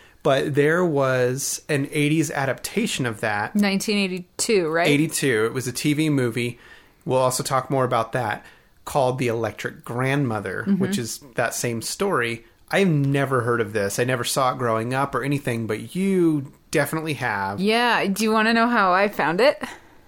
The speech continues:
Speaker 1: Yeah, I, I do.
Speaker 2: Okay.
Speaker 1: <laughs>
Speaker 2: So in, um, when I was a little girl, we would go visit my grandmother in Gillette, Wyoming. Funny that it was my grandmother.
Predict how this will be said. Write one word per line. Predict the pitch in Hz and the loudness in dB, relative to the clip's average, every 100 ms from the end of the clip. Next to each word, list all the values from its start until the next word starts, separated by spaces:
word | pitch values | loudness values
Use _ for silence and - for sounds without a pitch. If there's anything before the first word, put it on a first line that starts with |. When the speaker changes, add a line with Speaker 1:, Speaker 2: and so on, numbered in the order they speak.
| _ | _
Speaker 1:
Yeah, | - 175 - | 0 0 0
I, | 127 117 - - | -4 -4 -8 -6
I | 123 | -6
do. | 120 127 - - - - | -4 -6 -8 -18 -16 -4
Speaker 2:
Okay. | 185 - - 214 - - | -2 2 2 0 -2 -4
Speaker 1:
<laughs> | 185 - - - - | -4 -4 -12 -16 -6
Speaker 2:
So | - - 277 247 240 226 - - | 0 2 6 6 8 6 4 0
in, | 240 226 220 214 208 - _ _ - | 2 2 2 2 0 -4 _ _ -8
um, | - 202 196 180 175 | -4 -4 -4 -4 -2
when | 220 | 0
I | 208 | 2
was | 202 | 2
a | |
little | 196 190 214 | 2 2 0
girl, | 202 220 247 233 185 190 | 2 2 4 6 4 2
we | - 202 | 0 0
would | 185 | 2
go | 196 | 2
visit | 185 185 170 | 0 0 -2
my | 180 175 | -2 -2
grandmother | 165 202 214 208 156 156 156 | -2 0 2 2 2 0 0
in | - 180 180 180 180 - - _ - | 0 -2 -2 -2 -4 -8 -20 _ -4
Gillette, | 185 175 | 0 2
Wyoming. | 151 165 165 165 175 | 2 0 0 -4 -6
Funny | - 320 349 | -2 2 2
that | 180 156 | 2 0
it | 151 | 0
was | 185 | -2
my | 170 | -2
grandmother. | 170 151 151 - | -2 -2 -2 -4